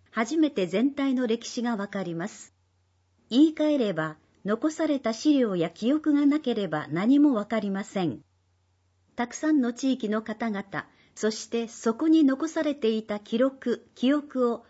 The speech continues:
今日に伝えようとされる方々のご協力があって、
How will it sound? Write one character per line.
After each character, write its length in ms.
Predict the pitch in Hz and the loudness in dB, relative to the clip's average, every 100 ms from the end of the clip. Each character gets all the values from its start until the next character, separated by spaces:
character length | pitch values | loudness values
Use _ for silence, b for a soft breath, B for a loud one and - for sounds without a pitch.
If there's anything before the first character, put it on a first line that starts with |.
| b | b
今 200 | - 302 | 0 4
日 260 | 311 240 220 | 4 2 0
に 140 | 180 | -2
伝 280 | 196 - 285 | -4 -6 -4
え 60 | 285 | 0
よ 140 | 277 262 | 0 -2
う 40 | |
と 120 | 254 | -4
さ 160 | 233 220 | -4 -2
れ 100 | 220 | -2
る 100 | 214 | -2
方 240 | 220 214 | -4 -4
々 260 | 220 220 185 | -4 -4 -4
の 140 | 170 | -4
ご 140 | 165 185 | -4 -4
協 240 | 262 269 | 0 0
力 260 | 262 269 233 | 0 -2 -2
が 140 | 220 | -2
あ 40 | |
っ 60 | 233 | -4
て、 380 | - - 180 | -10 -4 -2